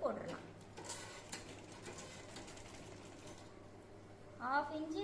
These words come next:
தையலுக்கு விட்டீங்கன்னா ஹாஃப் இன்ச்சை கரெக்டா தைங்க. நாலு பீஸும் ஒண்ணு போல இந்த இடத்துல வச்சுக்கோங்க. சரியா?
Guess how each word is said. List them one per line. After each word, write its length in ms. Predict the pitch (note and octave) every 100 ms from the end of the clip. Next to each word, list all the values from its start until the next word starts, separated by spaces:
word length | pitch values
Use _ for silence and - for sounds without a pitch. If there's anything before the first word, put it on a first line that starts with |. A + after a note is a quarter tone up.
| F4+
தையலுக்கு 400 | C#4+ C#4+ C#4 C4
விட்டீங்கன்னா 420 | A#3+ B3 A#3 C#4+ G#4+
ஹாஃப் 260 | E4 C#4+ C#4
இன்ச்சை 200 | A#3 D4 F#4+
கரெக்டா 320 | C4 G#3+ B3+ C#4+
தைங்க. 240 | - - - - - - - C4
நாலு 340 | C#4+ D#4+ F#4 D#4+
பீஸும் 380 | E4 D4+ - C5+ E4+
ஒண்ணு 200 | D4 C#4+ C#4
போல 260 | C4 C4 E4 B4+
இந்த 100 | D4+
இடத்துல 280 | A#3+ - D4+ B3
வச்சுக்கோங்க. 420 | - - C3 A2 - - - - - - - - - - - - - - - - - - - - - - - - - - - - - - - - - - - - - - - - - - - - - - - - - - -
சரியா? 340 | C4+ C4+ C4